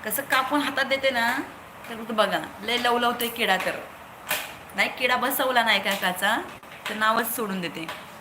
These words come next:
नमस्कार ताई, झालं का चहा पाणी? नाही दादा, चहा वगैरे करायचं आहे, लय टेन्शनमध्ये आहात आज. संतोष दादा, बघा ना तो अशोक कसा कमेंट करून गेला, नीच वाला होता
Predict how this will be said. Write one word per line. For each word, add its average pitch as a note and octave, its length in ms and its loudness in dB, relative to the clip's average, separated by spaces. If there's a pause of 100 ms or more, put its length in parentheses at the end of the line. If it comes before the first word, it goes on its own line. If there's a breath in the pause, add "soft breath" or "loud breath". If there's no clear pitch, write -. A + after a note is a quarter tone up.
(180)
नमस्कार G#3 500 -2
ताई, G3 260 0
झालं G#3 260 -4
का G#3 160 -4
चहा G#3 180 -4
पाणी? G3 300 -2
नाही G3+ 280 -2
दादा, G3+ 480 -2 (800 loud breath)
चहा G#3 220 2
वगैरे G3 240 -6
करायचं G#3 340 -4
आहे, G3+ 180 -6
लय G#3 140 -4
टेन्शनमध्ये G3 800 -6
आहात F#3+ 420 -4
आज. F#3+ 160 -6 (600 loud breath)
संतोष A#3 300 -2
दादा, A3+ 400 6
बघा A3+ 280 4
ना A#3+ 100 4
तो A#3+ 500 0 (340)
अशोक G#3+ 440 0
कसा A#3+ 220 -6
कमेंट A3 320 -4
करून G#3+ 240 -6
गेला, G#3 440 -2 (260)
नीच G#3+ 420 -4 (1800)
वाला F#3+ 280 -8
होता F#3+ 600 -8